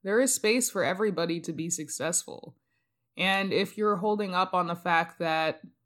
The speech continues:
your friend got this professor job you also applied for, and now you don't have the job, and you're held up on that,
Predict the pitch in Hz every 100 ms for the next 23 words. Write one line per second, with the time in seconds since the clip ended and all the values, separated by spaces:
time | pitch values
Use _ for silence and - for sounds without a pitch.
0 | _ _ _ 196 190 - 202 202 196 185
1 | 185 185 175 - 175 190 185 185 175 165
2 | 165 165 165 170 175 165 156 170 170 180
3 | 175 151 147 147 151 - _ - 175 165
4 | 160 160 151 - _ _ _ _ 185 170
5 | 175 170 180 202 202 175 160 160 156 151
6 | 147 147 147 - _ _ _ - 175 170
7 | 180 214 202 208 208 196 170 165 175 170
8 | 143 -